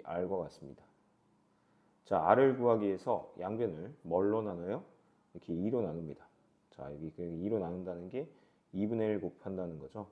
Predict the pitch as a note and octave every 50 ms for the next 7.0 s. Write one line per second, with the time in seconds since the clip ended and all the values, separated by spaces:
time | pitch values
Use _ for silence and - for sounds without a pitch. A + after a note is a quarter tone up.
0 | _ - F2 F#2 F2+ - - A#2 A#2+ B2+ C3+ C#3 C3+ C3 B2 A2+ - B2+ A#2 G2
1 | F2+ F#2+ G2+ F#2 F#2 E2+ E2+ D#2+ E2 D#2 - - F2 F2 E2+ D2+ D2 C#2 C#2 C#2
2 | - A2+ G2+ E2+ - - - _ _ _ _ _ - - - - D#2+ D#2 - -
3 | C3 B2+ A2 F2+ D2+ C#2 C2+ - - - _ _ _ _ _ _ _ _ _ _
4 | _ _ _ _ _ _ _ _ _ _ _ - G#2+ G#2 G#2 G2+ - A#2+ B2+ C3
5 | C3 C3 C3 - - - E2+ E2+ F#2+ G2+ G2+ - G#2 - - - E2 D#2+ F#2 F2+
6 | F#2 - _ _ _ _ _ _ - - E2 E2 E2 F#2 G2 G2 D#2 D2+ D#2+ D#2+